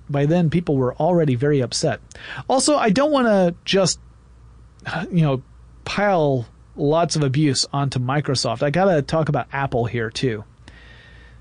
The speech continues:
So the company prides itself on a high standard of quality.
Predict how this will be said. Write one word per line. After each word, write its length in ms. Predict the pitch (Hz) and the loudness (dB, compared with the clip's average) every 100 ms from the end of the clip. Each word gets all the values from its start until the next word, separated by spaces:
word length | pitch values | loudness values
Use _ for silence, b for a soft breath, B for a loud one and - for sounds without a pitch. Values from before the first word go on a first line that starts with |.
| B | B
So 480 | - 190 180 185 - | -4 2 4 2 0
the 100 | 202 | -2
company 380 | 196 285 285 240 | 0 0 2 2
prides 380 | 175 196 202 165 | 0 0 2 2
itself 340 | 147 151 127 - | 0 -2 -2 -2
on 100 | 151 | -2
a 80 | |
high 300 | 135 - 175 | 0 0 2
standard 440 | 175 - 170 147 139 | 0 0 0 2 0
of 120 | 127 | -2
quality. 540 | - 127 120 110 120 | -2 0 0 -4 -10